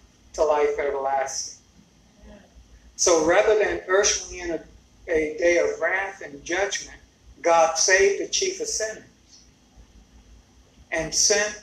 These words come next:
a message of salvation to the Gentiles. Romans eleven, eleven and twelve says, "I say then, have they stumbled?" They who? Israel. "Have Israel stumbled that they should fall?" God forbid.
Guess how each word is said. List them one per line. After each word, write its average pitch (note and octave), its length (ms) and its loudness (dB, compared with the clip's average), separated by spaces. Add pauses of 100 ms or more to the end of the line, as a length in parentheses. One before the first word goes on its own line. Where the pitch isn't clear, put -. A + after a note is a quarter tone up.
a E3 260 -2
message F#3 720 -4
of C#3+ 140 -6
salvation D#3+ 920 -4 (960)
to G#3+ 200 -4
the G#3 160 4
Gentiles. - 680 -2 (500)
Romans D#3 320 0
eleven, D#3 380 4
eleven D#3+ 380 0
and - 80 -20
twelve F3 280 -10
says, D3+ 220 -10
"I D3 120 -2
say F#3+ 340 -4
then, - 180 -14 (300)
have D#3+ 260 2
they F#3 220 0
stumbled?" - 720 -4 (160)
They E3 240 0
who? G3+ 200 0 (120)
Israel. - 400 -4 (280)
"Have E3 180 0
Israel F3 380 0
stumbled - 580 -4
that - 180 -16
they F3+ 100 -6
should F#3+ 220 -6
fall?" - 420 -8 (300)
God F#3 340 0
forbid. F3 560 -4